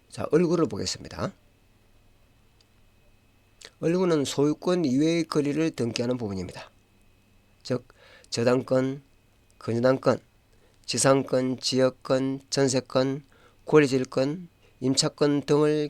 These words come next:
기록합니다. 자, 이 등기부에는 순위번호 일 번으로 이천십오 년 삼월 이십오 일 전세금 일억,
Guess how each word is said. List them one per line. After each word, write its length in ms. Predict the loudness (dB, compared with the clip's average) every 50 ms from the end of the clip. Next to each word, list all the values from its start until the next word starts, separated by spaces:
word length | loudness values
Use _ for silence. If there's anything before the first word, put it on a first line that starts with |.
| -8 _
기록합니다. 600 | -10 -8 -8 -8 -8 -10 -10 -10 -14 -16 -18 -18 _ _ _ _ _ _ _ _ _ _ _ _ _ _ _ _ _ _ _ _ _ _ _ _ _ _ _ _ _ _ _ _ _ _ _ _ _ _ _ _ _ _ _
자, 340 | -8 -6 -4 -4 -4 -4 -6 -10 -10 -6
이 240 | -4 -2 -2 -2 -4 -2
등기부에는 880 | -2 -2 -2 -2 -4 -2 -2 0 -2 0 0 0 -2 -2 -4 -8 -12 -18 _ _ _ _ _ _ _ _ _ _ _ _ -20 -20 -20 _ _ _ _
순위번호 600 | -8 -4 -2 0 2 2 2 2 4 4 2 2
일 260 | 2 0 -2 -2 -2
번으로 540 | 0 0 -2 -2 -2 -2 -2 -4 -4 -6 -8 -12 _ _ _ _ _ _ _ _ _ _ _ _ _ _ _ -6
이천십오 840 | -4 -2 0 0 0 2 2 2 0 0 0 0 -2 -2 -2 -2
년 280 | 0 0 0 0 -2 -2
삼월 540 | -4 -4 -4 -4 -2 0 0 0 -2 -2 -4
이십오 360 | -6 -8 -6 -4 -2 -2 0
일 280 | 0 0 0 -2 -4 -8 _ _ _ _ _ _ _ _ _ _ _ _ _ _ _ _ _ _ _ _ _ _ _ _ _ _ _ _ _ _ _ _ _ _ _ _ _ _ _ _
전세금 720 | 0 2 2 2 2 0 0 0 2 2 0 0 -2 -6 -10 _ _ _ _ _ _ _ _ _ _ _ _ _ 2
일억, 280 | 2 2 4 2 -2